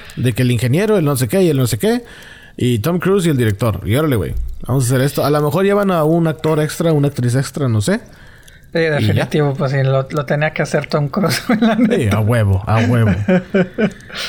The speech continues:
Speaker 1: Ah, pero bueno, hay actores locos como
Speaker 2: ¿Sí?
Speaker 1: este güey. Hay actores
Speaker 2: Sí.
Speaker 1: que regresan. Ah, de, de hecho,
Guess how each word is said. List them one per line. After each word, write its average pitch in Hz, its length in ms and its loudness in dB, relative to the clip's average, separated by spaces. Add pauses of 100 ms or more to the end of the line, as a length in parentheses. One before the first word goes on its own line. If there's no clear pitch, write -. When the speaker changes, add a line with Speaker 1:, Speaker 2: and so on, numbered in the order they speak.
(180)
Speaker 1:
Ah, 262 380 2 (260)
pero 180 160 2
bueno, 202 400 0
hay 160 120 2
actores 185 300 0
locos - 640 -2 (340)
como 147 140 0
Speaker 2:
¿Sí? 202 60 0
Speaker 1:
este 247 140 -2
güey. 104 260 0 (320)
Hay 117 160 2
actores 123 320 0
Speaker 2:
Sí. 190 80 -4
Speaker 1:
que 120 100 2
regresan. 113 600 0
Ah, 175 280 0 (360)
de, 127 220 -6 (100)
de 185 160 -2
hecho, 247 360 -2